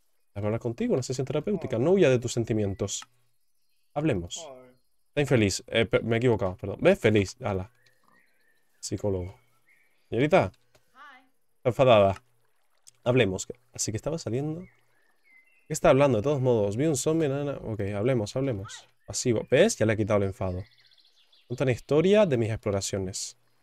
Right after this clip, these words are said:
Speaker 1: Y de verdad. ¿Qué tal tú? Interesado, hablamos. Satisfecho. De nada. Está usted un poco roja. Echa ese protector solar porque... Está tan roja, no creo que le siente bien. Bueno, usted... Vamos, se ha echado mucho protector. Me da, bueno, no se ha echado nada.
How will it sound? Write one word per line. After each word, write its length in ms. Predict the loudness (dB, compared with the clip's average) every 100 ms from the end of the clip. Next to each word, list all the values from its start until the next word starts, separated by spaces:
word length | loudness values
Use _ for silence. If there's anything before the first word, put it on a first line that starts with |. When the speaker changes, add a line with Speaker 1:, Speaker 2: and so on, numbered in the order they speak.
| _ -20 -20 _ _ _ _ _ _
Speaker 1:
Y 60 | -8
de 100 | -6
verdad. 540 | -6 -6 -6 -6 -10 _ _ _ _ _ _ _ _ _ _ _ _ _
¿Qué 80 | -4
tal 180 | -2 -2
tú? 120 | -6 -6
Interesado, 760 | -4 -4 -4 0 0 0 0 -2
hablamos. 480 | -4 -2 -2 -2
Satisfecho. 540 | 2 2 2 0 -2 -8 -16 _
De 120 | -6 0
nada. 220 | 2 2
Está 160 | 0
usted 140 | -2 -2
un 60 |
poco 200 | -2 -2
roja. 280 | -2 -2 -4 -6
Echa 140 | -8
ese 140 | -6
protector 360 | -6 -6 -6 -8
solar 300 | -4 -4 -6 -12
porque... 340 | -12 -12 -12 -14 _ _ _ _ _ _ _ _ _ _
Está 140 | -12
tan 200 | -6 -6
roja, 420 | -4 -6 -4 -4
no 200 | -2 -4
creo 160 | -4 -2
que 80 | -4
le 60 |
siente 240 | -4 -6 -8
bien. 140 | -8 _ _
Bueno, 180 | -8 -4
usted... 440 | -2 2 4 4 2
Vamos, 340 | 0 0 -4 -8
se 140 | -2
ha 40 | 0
echado 180 | 2 4
mucho 240 | 4 4
protector. 420 | 2 2 2 2
Me 100 | 2
da, 80 | -4
bueno, 200 | -2 -4 -4 -6
no 100 | -6
se 80 |
ha 20 | -4
echado 160 | -4
nada. 220 | -6 -10